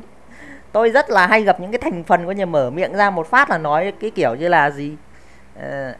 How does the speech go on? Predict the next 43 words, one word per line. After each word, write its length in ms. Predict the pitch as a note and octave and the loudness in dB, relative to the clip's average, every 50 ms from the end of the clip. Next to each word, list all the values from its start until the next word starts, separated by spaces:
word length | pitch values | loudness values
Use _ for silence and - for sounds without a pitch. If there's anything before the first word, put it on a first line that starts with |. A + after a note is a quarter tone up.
| - | -8
em, 360 | - G3+ G#3+ A3 G#3+ G#3+ G#3+ | -4 -2 0 0 -2 -4 -6
ờ, 680 | G#3+ G#3 G#3 G3+ G3+ G3+ G3+ G3+ G3+ G3 G3 G3 G3 G3 F#3+ - - - | -4 -4 -2 -2 -2 -2 -4 -4 -4 -4 -4 -4 -6 -6 -10 -14 -10 -4
em 260 | A3+ B3 B3 A#3+ A#3+ | -2 -2 -2 -4 -4
thấy 180 | - G3+ F#3 | -4 -4 -4
là 140 | A#3 B3+ A3 | -2 -4 -2
bản 220 | F3+ E3 B2 A#2 A2 | 0 2 0 0 0
mobile 320 | C#3+ E3 F#3+ F#3+ F#3+ G3 G3+ | -4 -2 0 2 2 2 2
hay 240 | G3+ G3+ G#3 G#3+ G#3+ | 2 2 2 4 4
hơn 220 | A3 G#3+ F#3+ G3 | 2 2 2 2
máy 120 | E3+ E3+ | -4 -4
tính 300 | E3+ - F#3+ G3 G#3 B3 | -2 -2 -2 -2 -2 -2
rồi 120 | D4 C4 F3+ | -4 -4 -2
này 220 | D3+ C#3 B2+ B2 | -2 -2 -4 -2
nọ 180 | B2+ C3 - D3+ | -2 -2 -2 0
này 200 | D#3+ D3 C3 A2+ | 0 -2 -2 -2
nọ, 180 | A#2 C3 A2 C#3+ D3+ | -4 -6 -6 -4 -2
văn 240 | D3+ F3+ G3+ G3+ G3+ | -4 -4 -4 -4 -2
vở 200 | G3 G#3 F3 C#3 | 0 2 2 2
văn 220 | B2+ D3 F3 F#3+ F3 | 4 2 2 2 2
vở. 220 | F3+ F3+ D3 A#2+ A#2+ | 2 2 2 2 0
Nói 100 | C#3 D3 | -4 -8
chung 260 | - - G#3+ G#3+ G3+ | -4 -4 -4 -4 -4
là 360 | F#3+ E3+ D3 C#3 C3+ C3+ C3 | -4 -4 -2 -2 -2 -2 -4
bênh 440 | C#3 E3+ G3+ G#3+ G#3+ G#3+ G#3 G3+ F3+ | 0 4 4 4 4 4 -4 -12 -10
cho 200 | - A3+ G3+ G3+ | -4 -2 -2 0
rằng 240 | F3+ F3 D3+ C#3+ C3+ | 2 0 0 0 -2
là 60 | C3 | -4
bản 220 | C#3 C3 A#2+ A2 | -2 -2 -2 -2
mobile 280 | B2+ D3+ F3 F#3 F#3+ F#3 | -4 -2 0 0 0 0
hay 140 | G3+ F#3+ G3 | -2 -2 -2
hơn, 260 | G#3+ A3+ A#3 A#3 G3+ | 0 0 0 0 -2
nhưng 100 | G3 F#3+ | -4 -8
mà 60 | F3 D#3 | -10 -8
thực 280 | - G#3 - - - | -8 -8 -10 -8 -2
tế 240 | - D#3 D#3 D#3+ G3+ | 2 4 4 4 4
là 80 | G#3+ F#3+ | 2 0
mấy 140 | D#3+ D#3 | -2 -4
bố 180 | D#3 D#3 D3 D3+ | -4 -4 -4 -2
không 180 | - G#3 F#3+ E3+ | -4 -4 -6 -6
có 60 | D#3 | -8
máy 220 | D3 C#3+ C#3+ D#3 | -6 -4 -4 -2
để 140 | F#3 D#3+ B2 | -2 -4 -6
chơi. 460 | - - F3 F3 F#3+ G#3+ G3 D3+ A#2 | -4 -4 -2 0 0 0 0 -2 -6